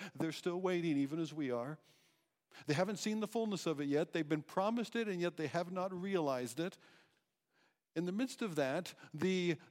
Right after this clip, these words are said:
the Jewish population at large has rejected Jesus as their Messiah. And so Christians who are believers in Jesus are no longer allowed under the banner of Judaism.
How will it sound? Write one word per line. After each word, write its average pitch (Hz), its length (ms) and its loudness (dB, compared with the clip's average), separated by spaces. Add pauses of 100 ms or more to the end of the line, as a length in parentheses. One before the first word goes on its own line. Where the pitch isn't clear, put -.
the 170 360 4 (200)
Jewish 233 400 2
population 190 720 2
at 156 140 2
large 143 540 4
has 143 280 0
rejected 151 880 0
Jesus 156 480 0
as 143 260 0
their 147 140 -6
Messiah. 120 540 -4 (1120)
And 156 220 6
so 170 200 6
Christians 170 800 2
who 160 200 4
are 147 140 8
believers 190 600 4
in 156 200 0
Jesus 135 480 0 (280)
are 180 160 2
no 190 200 2
longer 214 540 4
allowed 180 540 4
under 180 280 0
the 165 100 0
banner 156 380 0
of 143 100 -2
Judaism. 120 640 -2